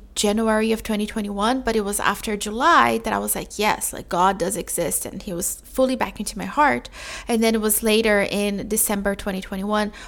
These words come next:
where I got into this course. It was a business, uh, course, but, you know, she had a whole thing about manifestation and mindset, money, and all these things. But anyway,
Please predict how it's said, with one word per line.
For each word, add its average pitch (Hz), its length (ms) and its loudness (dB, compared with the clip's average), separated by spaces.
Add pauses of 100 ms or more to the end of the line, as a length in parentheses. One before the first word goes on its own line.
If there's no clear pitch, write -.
(100)
where 196 160 2
I 190 100 2
got 185 300 0
into 196 200 -6
this 190 280 -2 (320)
course. 320 640 4 (260)
It 226 120 0
was 220 140 4
a 220 60 2
business, 247 640 4
uh, 208 340 0 (320)
course, 233 500 4
but, 202 300 0
you 220 80 -2
know, 208 140 0
she 214 160 0
had 196 420 4
a 208 60 -2
whole 208 220 -2
thing 214 260 -2
about 190 300 2
manifestation 185 920 -2
and 185 320 -4 (280)
mindset, 175 640 -2 (120)
money, 190 540 -2
and 170 140 -8
all 196 180 2
these 196 160 -2
things. 196 300 -4
But - 200 -2
anyway, 226 440 0